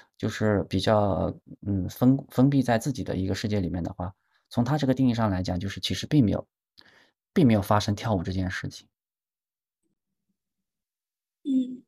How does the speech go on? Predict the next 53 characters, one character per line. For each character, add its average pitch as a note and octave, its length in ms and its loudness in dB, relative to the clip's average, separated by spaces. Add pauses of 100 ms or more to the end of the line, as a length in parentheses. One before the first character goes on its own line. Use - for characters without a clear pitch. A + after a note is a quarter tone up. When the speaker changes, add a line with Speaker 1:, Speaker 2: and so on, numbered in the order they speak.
(120)
Speaker 2:
而 C#4+ 140 0
且 D4 120 6
关 D4 300 6
系 D#4 140 0
可 C#4 120 0
以 C4+ 100 6
带 C4+ 280 6
来 - 400 0
就 C4 140 -4
是 C4 160 -8
不 - 160 -16
断 C#4 200 6
的 C4+ 100 -2
变 D#4+ 280 -2
化。 - 400 -14 (680)
Speaker 1:
对， G2+ 260 0 (280)
关 A2 160 2
系 G#2+ 100 -2
可 G2 100 -2
以 F#2 60 2
带 G2 120 -2
来 F#2 100 -2
不 F#2 100 -6
断 F#2+ 140 -2
的 F2 80 -6
变 G2 160 -4
化， - 120 -12
就 A#2+ 120 -4
是 A#2+ 220 -4 (180)
它 C3+ 100 2
就 C#3+ 140 4
不 C#3 100 0
会 C#3+ 140 4
让 C3+ 180 6
你 G2+ 160 2 (180)
进 C3 160 4
入 A2+ 100 4
一 A2 60 2
个 G#2+ 80 2
重 F2 320 0
复， B2 280 -2
是 - 120 -6
吧？ F#2 220 -4 (180)
就 - 140 -10
不， A2+ 160 -8 (960)
就 G#2+ 100 -4
是 A2+ 60 -2
自 D3 160 2
身 B2 180 4
的 A2+ 100 2
重 E2+ 280 -6
复。 - 160 -16 (1000)
Speaker 2:
嗯。 C4 100 -6